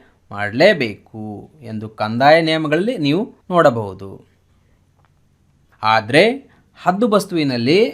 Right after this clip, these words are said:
ಇದ್ಯಾವುದು ಇರೋದೇ ಇಲ್ಲ. ಇಲ್ಲಿ ಕೇವಲ ನಿಮ್ಮ ಜಮೀನನ್ನು ಅಳತೆ ಮಾಡ್ತಾರೆ ಮತ್ತು ಅಲ್ಲಿ ನಿಜವಾದ ಸ್ಥಿತಿಗತಿ ಅಂದ್ರೆ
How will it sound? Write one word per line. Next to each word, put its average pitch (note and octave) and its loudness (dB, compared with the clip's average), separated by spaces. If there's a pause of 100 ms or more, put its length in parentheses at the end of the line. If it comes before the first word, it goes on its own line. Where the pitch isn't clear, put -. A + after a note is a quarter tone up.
(120)
ಇದ್ಯಾವುದು C#3+ 0
ಇರೋದೇ C3 -2
ಇಲ್ಲ. B2 2
ಇಲ್ಲಿ B2+ -6
ಕೇವಲ C#3 0
ನಿಮ್ಮ B2+ -2
ಜಮೀನನ್ನು D#3 -2
ಅಳತೆ B2 0
ಮಾಡ್ತಾರೆ D#3+ 2
ಮತ್ತು D3+ -8
ಅಲ್ಲಿ A#2 -6
ನಿಜವಾದ C3+ 0
ಸ್ಥಿತಿಗತಿ C3+ -2
ಅಂದ್ರೆ C3+ 0